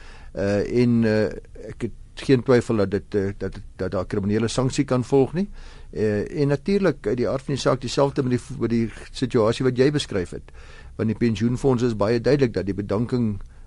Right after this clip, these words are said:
dit moet 'n werklike bona fide bedanking wees. As dit net 'n bluf is, dan is dit dieselfde gevolge weer.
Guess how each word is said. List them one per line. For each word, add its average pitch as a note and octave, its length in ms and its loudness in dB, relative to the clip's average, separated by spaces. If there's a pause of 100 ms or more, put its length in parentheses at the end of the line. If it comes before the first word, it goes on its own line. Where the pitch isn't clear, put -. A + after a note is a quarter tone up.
(120)
dit G2+ 140 -8
moet A2+ 160 -2
'n A2 240 2
werklike A#2 360 -2
bona A#2 260 2
fide A2 260 0
bedanking G#2+ 500 -2
wees. - 340 -6 (380)
As C#2+ 120 -8
dit G#2 100 -4
net B2+ 140 -2
'n A#2 80 -2
bluf C#3 280 8
is, - 300 -2 (380)
dan - 200 -10
is G2+ 100 -6
dit - 100 -12 (140)
dieselfde A2+ 480 0
gevolge A2 420 0
weer. A1+ 260 -8